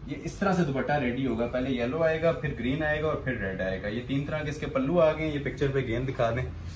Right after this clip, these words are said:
पहले ये red आ जाएगा, फिर ये श-, ए, bottle green, yellow और ये इसकी four side दुपट्टे की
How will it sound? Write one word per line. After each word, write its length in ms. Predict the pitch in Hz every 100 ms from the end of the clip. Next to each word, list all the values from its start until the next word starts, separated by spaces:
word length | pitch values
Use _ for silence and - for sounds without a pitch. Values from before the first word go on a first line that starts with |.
| - -
पहले 280 | 117 120 123
ये 480 | 127 127 123 123 - - - - - - - -
red 200 | 170 151
आ 100 | 151
जाएगा, 280 | 139 147 139
फिर 160 | 135 123
ये 200 | 123 120
श-, 140 | - -
ए, 320 | 107 104 104
bottle 300 | 110 110 143
green, 260 | 143 143 131
yellow 240 | 113 139 160 - - -
और 80 | 120
ये 180 | 120 165
इसकी 280 | 156 - 185 - - - - - - - - - - - - - -
four 240 | - 156 185
side 280 | 185 160 135
दुपट्टे 320 | 147 - 143
की 200 | 151 170